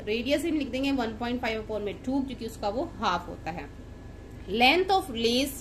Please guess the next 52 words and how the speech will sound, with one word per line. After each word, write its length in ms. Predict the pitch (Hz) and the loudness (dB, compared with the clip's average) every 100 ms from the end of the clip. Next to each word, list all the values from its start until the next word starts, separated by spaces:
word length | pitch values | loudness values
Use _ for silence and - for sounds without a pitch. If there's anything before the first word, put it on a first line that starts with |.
| - | -6
required 580 | 240 226 196 185 220 | -4 2 4 6 4
के 100 | 233 | 0
लिए 100 | 202 | -4
हमें 200 | 208 196 196 | -2 -4 -4
क्या 180 | 220 226 | -4 -2
निकालना 420 | 226 190 156 160 | -2 -4 -4 -4
पड़ेगा? 500 | 156 160 160 214 302 - - - - - | -6 -6 0 0 0 -6 -14 -14 -12 -4
टेबल 360 | 294 285 370 | -2 4 4
का 140 | 440 349 | 6 4
जो 140 | 330 | 4
circumference 840 | - 247 247 254 277 233 196 202 240 | 0 0 2 0 0 2 2 0 -4
है 80 | |
वो 200 | 233 208 | -4 -2
ही 180 | 214 247 | 0 0
हमें 220 | 262 196 185 | 0 -2 -4
निकालना 400 | 185 170 165 165 | -4 -4 -4 -4
पड़ेगा। 540 | 175 175 180 226 269 - - - - | -2 -2 2 2 0 -6 -14 -10 -4
टू 140 | 339 | -2
पाई 280 | - 262 240 | 6 6 8
आर 140 | 226 | 4
लिखेंगे 380 | 208 190 220 226 | 2 0 -2 0
हम 160 | 240 254 | 0 0
circumference 600 | 233 202 220 226 226 - | -4 -4 -4 -2 -4 -4
निकालने 360 | 220 214 220 | -2 0 0
के 60 | 226 | -2
लिए, 100 | 240 | -4
टू 180 | 254 269 | -4 -4
की 160 | 269 | -4
जगह 180 | 226 214 | -2 -2
टू, 240 | 214 247 262 | -2 -4 0
पाई 180 | 240 202 | 4 4
की 160 | 208 233 | 2 -4
वैल्यू 280 | 220 214 214 | -2 0 0
उन्होंने 120 | 214 | 0
हमें 220 | 220 202 | -2 -2
ये 200 | 190 208 | 0 0
रखने 200 | 214 220 | 0 -4
के 100 | 202 | -4
लिए 120 | 196 | -4
बोली 320 | 175 170 175 220 | -4 -4 -2 -2
है 100 | 240 | -2
क्वेश्चन 340 | 240 240 247 | -2 -2 -2
में, 280 | 254 277 - | 0 0 -2
और 160 | 214 - | -4 4
आर 280 | 220 247 302 | 8 8 8
हमारा 340 | 240 190 202 | 4 2 2
वन 160 | 196 190 | 0 -4
पॉइंट 340 | 185 180 185 | -4 -6 -4
फ़ाइव 340 | - 170 180 190 | -4 -2 -2 -6
upon 260 | 180 175 156 | -6 -4 -2
में 360 | 170 285 381 - - - | 0 0 0 -6 -14 -12
टू, 80 | - | -6